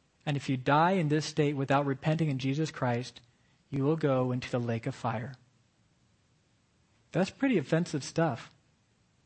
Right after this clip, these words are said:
But the Bible calls us, "Therefore, everyone who confesses me before men, I will confess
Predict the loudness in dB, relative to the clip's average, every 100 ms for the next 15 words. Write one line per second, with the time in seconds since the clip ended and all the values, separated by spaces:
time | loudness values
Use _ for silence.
0 | _ _ _ _ -20 -16 -2 0 4 4
1 | 4 2 4 2 4 2 0 2 2 4
2 | 2 2 4 2 4 2 2 2 4 4
3 | 4 2 2 2 2 4 6 6 4 6
4 | 6 6 4 2 4 4 4 0